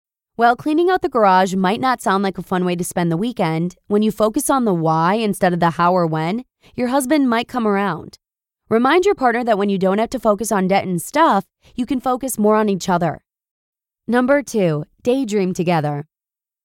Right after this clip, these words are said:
When you started simplifying your life, you probably thought about how much easier life would be for you.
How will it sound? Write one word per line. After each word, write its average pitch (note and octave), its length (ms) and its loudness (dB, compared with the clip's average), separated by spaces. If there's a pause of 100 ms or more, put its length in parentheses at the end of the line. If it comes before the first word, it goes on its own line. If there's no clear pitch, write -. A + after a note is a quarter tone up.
(200)
When B3 160 0
you C#4+ 100 2
started E4+ 420 0
simplifying A#3 600 -2
your A3+ 100 0
life, D#3 480 -2
you A#3 220 -4
probably C#4+ 480 -2
thought F3+ 240 -2
about F#3 220 -4
how G3 160 -4
much G#3+ 220 -8
easier A3 360 -2
life E3 220 0
would E3+ 120 -4
be D#3+ 140 -4
for E3+ 120 -8
you. D#3 280 -6